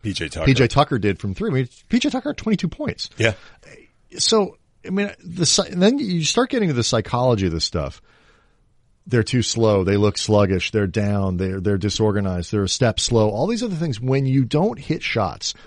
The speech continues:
Speaker 2: we're seeing with the Dodgers now. They can't get a hit. When you can't get a hit, when you don't hit shots, when you don't, all these things that I know you're supposed to be able to play through because it's the playoffs and, and it matters so much.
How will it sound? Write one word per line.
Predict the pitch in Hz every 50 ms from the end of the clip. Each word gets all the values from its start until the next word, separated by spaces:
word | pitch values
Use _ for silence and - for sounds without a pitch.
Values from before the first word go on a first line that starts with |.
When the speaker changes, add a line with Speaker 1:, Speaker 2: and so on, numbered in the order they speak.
| - - - - -
Speaker 2:
we're | 165 165
seeing | - 240 226
with | 208 180
the | 180 175
Dodgers | 190 170 175 175 156 143 - 185
now. | 180 104
They | 85 196
can't | - - 180 156
get | 165 117
a | 92
hit. | 82 120 - - - - - - - - - - -
When | - 123 139 143
you | 147 135
can't | - - - 190 185 -
get | 196 180
a |
hit, | 147 117 156 151 98 - -
when | 92 107 113
you | 123 123
don't | 104 139 139 151
hit | 135 - 165 160
shots, | - - - 131 117 - - - -
when | 120 120
you | 123 120
don't, | 156 165 180 151 - - - - - - -
all | - - 190 233
these | 254 254 240 196 143 - -
things | 156 160 160 156 139 107
that | 135 135 131
I | 131 143
know | 143 151 180 208 226
you're | 208 202 180
supposed | - - - 165 165 156 - -
to | 120
be | 123 120
able | 120 117 110
to | -
play | - - 107 101 98 101
through | - - - 95 90 90 87 87 101 117 - - - _ _ _ - _ - -
because | - 113 - 117 110 98 107
it's | 98 - -
the | - -
playoffs | - - 120 113 107 104 101 95 95 95 - -
and, | 104 98
and | 101 - 104 107 104 101
it | 98 101 101 98
matters | 98 104 104 107 104 101 -
so | - 104 98
much. | 95 98 95 87 -